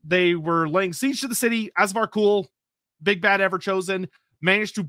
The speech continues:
pull Kolek into his side, which is impressive, but he is an Everchosen. And the siege was not necessarily going poorly, but also wasn't going great.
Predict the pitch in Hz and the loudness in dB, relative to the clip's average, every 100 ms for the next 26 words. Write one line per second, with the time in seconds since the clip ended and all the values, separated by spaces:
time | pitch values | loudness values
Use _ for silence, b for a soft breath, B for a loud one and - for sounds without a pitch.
0 | - 196 214 - 196 208 214 220 208 214 | -4 2 2 2 0 2 0 0 -2 0
1 | 196 185 196 180 180 165 160 160 139 - | -2 0 2 4 2 0 -4 -4 -4 -8
2 | _ _ 175 147 170 151 180 160 160 160 | _ _ -8 0 0 2 -2 0 0 0
3 | 147 147 135 143 131 143 139 _ _ _ | 0 -2 -2 -4 -4 -6 -8 _ _ _
4 | _ _ 196 196 202 156 190 - 370 466 | _ _ 0 2 2 0 -4 -4 -6 -8
5 | 320 269 180 175 247 277 - _ _ _ | -6 -4 -2 2 4 4 0 _ _ _
6 | - 208 240 226 - 233 226 220 175 202 | -8 -2 -2 -2 -2 2 4 2 -2 0
7 | 190 175 139 - 202 240 285 330 311 196 | 0 -2 -8 -2 2 2 0 -4 -2 2
8 | 185 226 254 233 220 208 202 160 160 175 | 2 2 -2 -2 -2 -2 0 -2 0 0
9 | 285 | 0